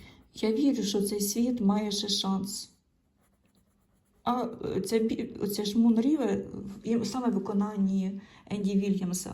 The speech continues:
вона має якусь лікувальну властивість. Це я на собі, е,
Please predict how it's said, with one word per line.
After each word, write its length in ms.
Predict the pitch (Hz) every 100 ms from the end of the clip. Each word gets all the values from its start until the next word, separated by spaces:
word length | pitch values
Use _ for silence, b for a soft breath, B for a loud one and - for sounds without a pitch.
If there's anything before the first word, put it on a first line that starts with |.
| -
вона 340 | 202 233 247 B B B B B B
має 400 | 214 233 240 -
якусь 320 | 202 226 220
лікувальну 880 | 202 202 202 233 233 208 202 196 185 - - - - -
властивість. 760 | 185 233 226 220 190 190 -
Це 140 | 233 220
я 100 | 220
на 80 |
собі, 240 | 202 220 202
е, 140 | -